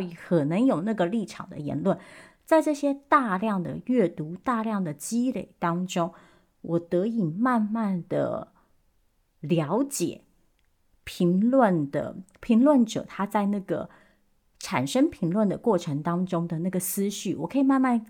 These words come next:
看到那些背后的模式，我也可以慢慢的去区分说，OK，所以这样子的评论对我来说是有说服力的，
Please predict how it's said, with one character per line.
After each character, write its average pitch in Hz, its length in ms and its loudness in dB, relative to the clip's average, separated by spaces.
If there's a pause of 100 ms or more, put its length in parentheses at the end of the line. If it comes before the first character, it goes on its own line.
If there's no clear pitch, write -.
看 220 340 0
到 196 180 -2
那 196 100 -4
些 202 160 -4
背 202 220 0
后 180 220 0
的 135 100 -6
模 135 340 -2
式， - 320 -4 (360)
我 269 100 4
也 277 60 8
可 262 180 -4
以 208 60 2
慢 226 280 2
慢 220 280 -2
的 175 100 -6
去 - 380 -6 (240)
区 254 400 -2
分 220 340 0
说， 214 300 -2 (220)
OK， 226 440 0
所 226 180 -2
以 214 160 -2
这 - 140 -4
样 262 140 4
子 196 100 -6
的 160 80 -4
评 165 260 -4
论 190 160 0
对 220 140 0
我 151 160 -2
来 143 160 -8
说 185 180 -4
是 185 160 -6
有 156 120 -4
说 160 200 -2
服 123 220 -8
力 156 140 -4
的， - 120 -14